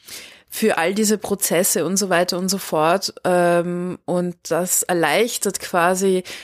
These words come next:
dann auch die Kontinuität, ähm, der Freundschaft und so weiter und so fort oder überhaupt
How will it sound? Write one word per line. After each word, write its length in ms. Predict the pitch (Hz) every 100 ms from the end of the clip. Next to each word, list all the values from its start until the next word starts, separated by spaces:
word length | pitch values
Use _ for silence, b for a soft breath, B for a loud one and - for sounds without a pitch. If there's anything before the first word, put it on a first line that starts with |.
| B B B B
dann 180 | - 196
auch 200 | - 175
die 100 | -
Kontinuität, 1120 | - 208 208 208 202 208 - 175 160 165 - - _ - -
ähm, 520 | 175 175 175 175 175 175
der 140 | 180
Freundschaft 760 | - - 160 175 185 165 170 -
und 140 | 165
so 120 | 170
weiter 280 | 156 151 -
und 100 | 165
so 100 | 170
fort 400 | - 151 156 -
oder 180 | 170 165
überhaupt 580 | 165 175 170 - -